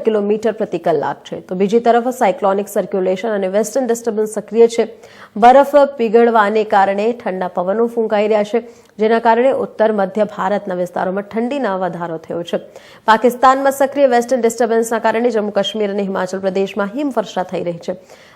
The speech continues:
હવામાન વિભાગે ચેતવણી આપી છે કે આ અઠવાડિયે પણ હવામાન આવું જ રહેશે. હવામાન વિભાગના જણાવ્યા અનુસાર લક્ષદ્વીપ અને તેની નજીકના માલદીવ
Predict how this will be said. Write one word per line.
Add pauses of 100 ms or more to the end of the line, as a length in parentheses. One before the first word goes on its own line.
હવામાન
વિભાગે
ચેતવણી
આપી
છે
કે
આ
અઠવાડિયે
પણ
હવામાન (140)
આવું
જ
રહેશે. (560)
હવામાન
વિભાગના
જણાવ્યા
અનુસાર
લક્ષદ્વીપ (380)
અને (360)
તેની
નજીકના (800)
માલદીવ